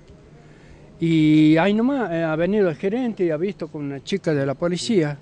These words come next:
que ha venido también. Y yo le informaba a ellos, y ellos han visto.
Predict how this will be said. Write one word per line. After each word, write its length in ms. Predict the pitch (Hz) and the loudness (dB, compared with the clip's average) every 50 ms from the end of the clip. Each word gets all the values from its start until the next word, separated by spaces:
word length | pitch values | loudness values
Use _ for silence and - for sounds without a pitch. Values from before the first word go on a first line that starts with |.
| - - | -10 -8
que 80 | 160 | -6
ha 60 | 147 | -4
venido 320 | 143 151 165 185 196 180 - | -2 -2 0 0 0 0 -2
también. 340 | - 175 180 208 220 196 - - - - - - - - - - - - - - - - - - - - | -4 -4 -2 -2 -2 -4 -6 -8 -16 -20 -20 -20 -20 -20 -20 -20 -20 -20 -20 -20 -20 -20 -20 -20 -6 -4
Y 120 | 156 156 | -2 0
yo 140 | 151 185 190 | 2 2 2
le 80 | 175 165 | 2 2
informaba 540 | 170 165 - 180 180 180 185 180 165 156 | 0 0 -2 -2 -2 -2 -2 -2 -2 -2
a 60 | 151 170 | -2 -2
ellos, 280 | 208 202 170 - 165 | -2 -4 -6 -8 -10
y 160 | 180 151 151 | -2 2 2
ellos 240 | 175 185 175 165 131 | 2 2 2 -2 -6
han 120 | 135 143 143 | -8 -10 -10
visto. 320 | 156 170 135 127 117 | -10 -12 -12 -14 -18